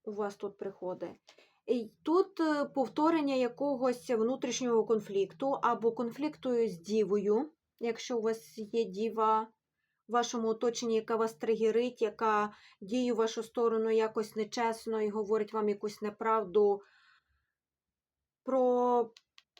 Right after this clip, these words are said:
про свою пристрасть, і вона викликає у вас конфлікт. Ця енергія повертається в ваше життя, якщо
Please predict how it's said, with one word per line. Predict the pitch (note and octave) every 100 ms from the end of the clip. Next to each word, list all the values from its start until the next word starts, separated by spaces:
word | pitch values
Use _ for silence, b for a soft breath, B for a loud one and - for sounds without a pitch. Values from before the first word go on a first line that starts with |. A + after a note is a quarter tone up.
| _
про | C4 A#3+
свою | B3 B3+ C4
пристрасть, | - A#3+ G#3+ - C4 D4+ - _ D4+
і | C#4 C4 B3 B3
вона | A3 A#3 A#3+
викликає | A#3 A#3 A3+ B3+ A#3+ A#3 G#3
у |
вас | A3 A3 A3 - -
конфлікт. | - B3+ A#3+ A#3 G#3 B3 - - B3 - -
Ця | - A#3
енергія | A#3+ B3 A#3+ A3+
повертається | A#3 G#3+ A3 - G3 F#3+ B3+
в | A#3
ваше | A#3+ C4
життя, | A#3+ B3+ - C4+
якщо | C4 B3 - C4 B3 B3 A#3+